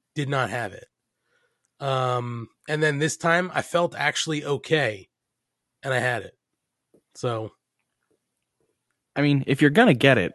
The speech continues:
Speaker 2: you'd be better off feeling okay and getting it.
Speaker 1: Yeah, I mean, you know,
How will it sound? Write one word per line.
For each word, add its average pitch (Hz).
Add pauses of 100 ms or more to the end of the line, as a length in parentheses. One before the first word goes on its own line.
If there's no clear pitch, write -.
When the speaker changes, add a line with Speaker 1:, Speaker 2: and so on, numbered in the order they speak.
Speaker 2:
you'd 104 (120)
be 113
better 127
off 101
feeling 107
okay 90
and 90
getting 78
it. - (1160)
Speaker 1:
Yeah, 220
I 214
mean, 214
you 202
know, 165